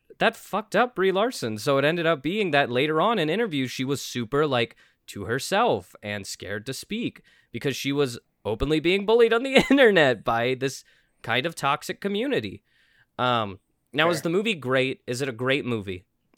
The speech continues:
Speaker 1: I don't know. I don't think so. I think to some people, maybe it is. I think what it did was it opened up a lot of doors for the universe. It introduced the Skrull.
Speaker 2: Yeah.
Speaker 1: Uh, it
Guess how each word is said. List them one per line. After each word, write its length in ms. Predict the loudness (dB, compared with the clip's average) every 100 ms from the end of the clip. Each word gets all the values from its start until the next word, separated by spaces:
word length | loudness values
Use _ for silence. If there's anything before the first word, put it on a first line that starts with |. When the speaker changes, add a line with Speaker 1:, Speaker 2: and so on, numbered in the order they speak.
| _
Speaker 1:
I 120 | -2 0
don't 160 | 0
know. 200 | -4 -8 -10
I 60 | -4
don't 180 | -2 -2
think 200 | -6 -6
so. 320 | -2 0 0
I 80 | -2
think 160 | -4 -4
to 80 | -4
some 240 | -2 -2
people, 240 | -2 -2
maybe 260 | 0 0 0
it 80 | 0
is. 320 | -2 -4 -8 _ _ _ _ -2
I 120 | -2
think 300 | 0 -2 -2
what 240 | -2 0
it 260 | 0 -4 -4
did 260 | 0 0
was 280 | 0 -2 0
it 100 | -2 -2
opened 360 | -2 0 -2
up 220 | 0 -2 -4
a 100 | -2
lot 180 | 0 -2
of 180 | -4 -6
doors 600 | -6 -2 -2 -4 -8 -14 _
for 160 | -8 -6
the 80 |
universe. 520 | -4 -4 -2 -2 -2 -6
It 100 | -6
introduced 560 | -4 -4 -6 -8 -10 -12
the 60 |
Skrull. 580 | -14 -10 -6 -4 -4 -6 -8 _ _ -16
Speaker 2:
Yeah. 200 | -14 -12
Speaker 1:
Uh, 400 | -8 -4 -4 -6 -10 -4
it 280 | -4 -4